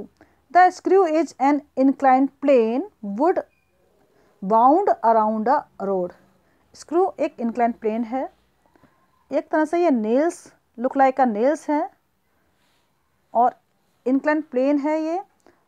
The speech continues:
जो कि इसके वाउंड है, इसके रा-, रोड के अराउंड में क्या है? वाउंड है। It looks like a nail with grooves, और ये नेल की तरह जिसमें कि ग्रूव्स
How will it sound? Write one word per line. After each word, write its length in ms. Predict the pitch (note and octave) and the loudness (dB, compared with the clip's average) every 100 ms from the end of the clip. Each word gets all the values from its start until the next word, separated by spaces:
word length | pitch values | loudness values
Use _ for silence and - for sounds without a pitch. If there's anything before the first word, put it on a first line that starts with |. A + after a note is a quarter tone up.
| _ | _
जो 180 | A3+ C#4 | -8 -6
कि 220 | C#4 E4 F4 - | -6 -6 -8 -8
इसके 320 | C4+ - F4+ - _ _ _ _ _ _ _ _ - | -12 -8 -6 -8 _ _ _ _ _ _ _ _ -10
वाउंड 520 | G#3+ G#3 A#3 D#4 E4+ | -4 2 4 4 2
है, 100 | F4+ | 0
इसके 280 | F4 - F#4+ | -2 -4 -4
रा-, 520 | - - A3 A#3+ B3+ | -4 -6 0 0 0
रोड 260 | G#3+ C4 C4 | 0 2 0
के 160 | E4 | -4
अराउंड 460 | C#4+ A3 A3+ B3 C4+ | -4 0 2 2 0
में 160 | C#4 D#4 | 0 0
क्या 120 | D4 | 0
है? 80 | E4 | 0
वाउंड 400 | G#3 G3 B3 C#4 | 0 -2 0 -2
है। 240 | D#4 E4+ - _ _ _ _ _ _ _ _ _ _ _ | -2 -4 -10 _ _ _ _ _ _ _ _ _ _ _
It 180 | C#4+ C#4 | -4 0
looks 340 | C4+ E4 - - F#4 E4+ C#4+ | 0 0 -4 -2 0 0 2
like 480 | A#3 B3 D#4 - | 2 2 0 -4
a 260 | E4+ B3 D4+ | -6 0 2
nail 460 | C4+ A3+ C#4 E4+ C#4+ A3 | 2 2 2 4 2 0
with 180 | C4+ A3+ | -2 -2
grooves, 380 | A3 G3+ - - - | -4 -6 -8 -18 -8
और 100 | A#3 | -2
ये 100 | D4+ | 0
नेल 240 | A#3+ B3+ | 0 0
की 80 | C4 | -2
तरह 140 | D4+ D#4 | -2 -2
जिसमें 300 | C#4+ C4+ C4 | -2 -2 -2
कि 100 | F4 | -2
ग्रूव्स 380 | B3 C#4 D4+ | 0 0 -2